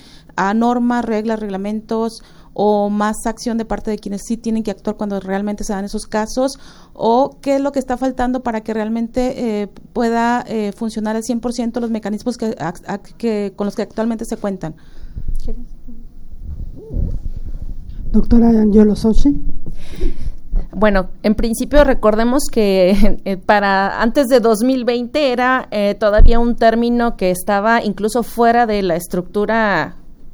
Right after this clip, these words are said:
Speaker 3: normativa y jurídica del Estado. Entonces, es un, es una, es un concepto y una, un fenómeno que tiene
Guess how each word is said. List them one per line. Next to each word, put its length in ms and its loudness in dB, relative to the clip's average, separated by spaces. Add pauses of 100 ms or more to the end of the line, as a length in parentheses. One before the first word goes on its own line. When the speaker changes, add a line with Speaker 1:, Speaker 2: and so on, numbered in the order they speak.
(140)
Speaker 3:
normativa 1000 2
y 100 -2
jurídica 640 -2
del 180 -2
Estado. 420 0 (460)
Entonces, 760 4
es 200 0
un, 400 2
es 180 -2
una, 500 2 (220)
es 140 -4
un 120 0
concepto 600 0
y 120 -2
una, 580 0 (680)
un 160 -2
fenómeno 720 2
que 180 -2
tiene 600 -2